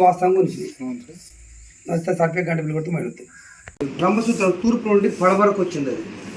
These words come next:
Speaker 1: ఇక సోమసూత్రం అంటే దక్షిణం నుండి ఉత్తరకు ఉన్నది. ఈ సోమసూత్రం, బ్రహ్మసూత్రం ఉన్న ఇల్లు వెనకట పారి ఇల్లు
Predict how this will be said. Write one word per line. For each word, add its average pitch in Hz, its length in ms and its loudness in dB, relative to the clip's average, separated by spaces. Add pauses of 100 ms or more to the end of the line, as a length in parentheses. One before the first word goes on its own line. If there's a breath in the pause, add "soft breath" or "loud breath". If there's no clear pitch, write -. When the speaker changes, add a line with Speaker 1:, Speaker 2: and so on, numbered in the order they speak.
(960)
Speaker 1:
ఇక 190 80 4 (1000)
సోమసూత్రం 220 520 0
అంటే 185 180 -2 (920)
దక్షిణం 190 260 0
నుండి 233 140 2 (100)
ఉత్తరకు 214 300 2
ఉన్నది. 151 200 -2 (120)
ఈ - 100 -4
సోమసూత్రం, 226 560 -2 (100)
బ్రహ్మసూత్రం 196 640 0
ఉన్న 214 180 4
ఇల్లు 208 160 0
వెనకట 214 300 2 (140)
పారి 208 260 2
ఇల్లు 190 160 2